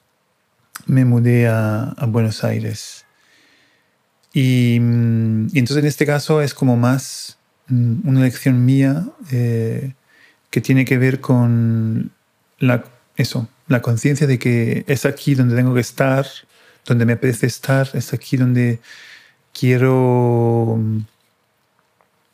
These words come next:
moverme en un proceso de exploración, <laughs> digamos, que es muy personal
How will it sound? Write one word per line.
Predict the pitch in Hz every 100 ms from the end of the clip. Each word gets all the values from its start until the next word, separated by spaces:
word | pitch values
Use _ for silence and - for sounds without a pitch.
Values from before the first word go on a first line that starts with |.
| - - _ -
moverme | 127 131 123 131 131 123 127 135
en | 135 117
un | 113 131 127
proceso | 131 123 - 131 - 127 123 123 123 120 120 - - - - - _ _ _ - 120 120 _ _ _ _ _ _ _ _ _ _ _ _ _ _ _ _ _ _
de | 139 131
exploración, | 127 127 120 113 - 131 147 170 180 - _ _ _
<laughs> | _ _ _ -
digamos, | 117 - 139 135
que | - 123
es | -
muy | 131 123 135
personal | 135 - 131 120 117 131 185